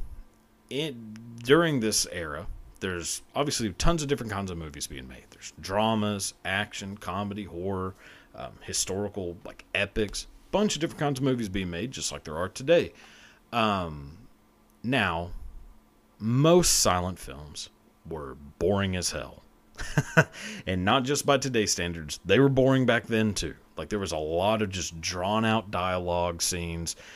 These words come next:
um, you know, with obviously, like, the words on the screen, like, seeing the person say the words and then seeing the words on the screen. So, basically, the dialogue scenes go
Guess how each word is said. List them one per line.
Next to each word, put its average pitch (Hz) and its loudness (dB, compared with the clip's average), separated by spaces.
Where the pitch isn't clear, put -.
um, 69 -6
you 82 -6
know, 71 -10
with 80 -8
obviously, 85 -4
like, 76 -10
the 80 -10
words 87 -4
on 80 12
the - 12
screen, 87 2
like, 71 -8
seeing 123 2
the 107 2
person 110 4
say 110 0
the 104 0
words 101 0
and 82 -8
then 80 -6
seeing 104 2
the 101 2
words 95 0
on 107 0
the 101 0
screen. 90 -2
So, 90 0
basically, 110 4
the 98 2
dialogue 95 2
scenes 92 -2
go 87 0